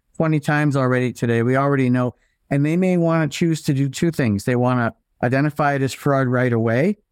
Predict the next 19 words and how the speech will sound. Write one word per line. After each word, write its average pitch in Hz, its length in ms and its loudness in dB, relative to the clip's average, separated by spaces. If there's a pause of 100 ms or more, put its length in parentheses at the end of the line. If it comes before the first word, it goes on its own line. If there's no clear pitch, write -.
(100)
cut 139 200 -2
the 147 60 -2
call, 131 300 0
and 127 180 0
the 123 80 0
person 139 460 -2
will 120 80 0
just 113 180 -2
drop, 127 360 0
and 120 80 0
that'll 117 160 0
be 113 60 0
the 117 120 0
end 127 140 2
of 135 80 -2
it. 151 160 -2
Or 160 200 0
they 143 140 0
wanna 147 420 0